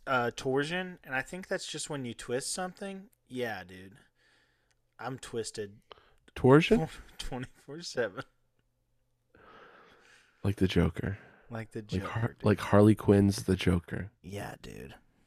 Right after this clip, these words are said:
Speaker 1: Twisted.
Speaker 2: Pineapple on pizza, question mark?
Speaker 1: Absolutely.
Speaker 2: Yeah, dude. I will eat any pizza.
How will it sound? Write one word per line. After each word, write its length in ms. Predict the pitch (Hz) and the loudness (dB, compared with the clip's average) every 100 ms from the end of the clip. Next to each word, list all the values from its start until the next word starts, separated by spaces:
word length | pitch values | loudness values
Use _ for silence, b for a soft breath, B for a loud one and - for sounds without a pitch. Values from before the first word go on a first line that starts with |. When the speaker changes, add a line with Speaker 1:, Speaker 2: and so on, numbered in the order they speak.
| _ _ _ _ _ _ | _ _ _ _ _ _
Speaker 1:
Twisted. 240 | - - - | -20 -6 6
Speaker 2:
Pineapple 420 | 127 131 123 123 | 10 10 10 8
on 140 | 120 | 6
pizza, 420 | - 127 143 - 190 | 6 2 2 2 2
question 440 | 190 185 - 196 | 4 4 2 0
mark? 300 | 202 220 240 - | 2 0 -4 -8
Speaker 1:
Absolutely. 580 | 131 - 214 147 104 92 _ _ _ _ _ _ - | -8 0 2 2 0 -8 _ _ _ _ _ _ 2
Speaker 2:
Yeah, 180 | 131 123 | 8 10
dude. 220 | 110 117 - B B - | 8 6 -2 B B 10
I 140 | 143 | 12
will 120 | 170 | 12
eat 100 | 147 | 12
any 180 | 143 170 | 12 12
pizza. 460 | - 101 - 85 | 10 4 4 -4